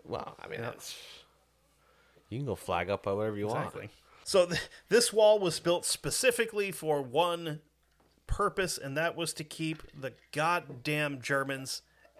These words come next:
Speaker 2: out of France again. <sighs>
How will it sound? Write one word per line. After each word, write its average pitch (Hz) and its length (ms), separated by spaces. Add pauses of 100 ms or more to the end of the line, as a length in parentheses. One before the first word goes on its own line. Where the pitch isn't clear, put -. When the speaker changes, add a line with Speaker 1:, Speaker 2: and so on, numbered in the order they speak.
Speaker 2:
out 151 180
of 156 80
France 120 540 (720)
again. 139 600 (1700)
<sighs> - 60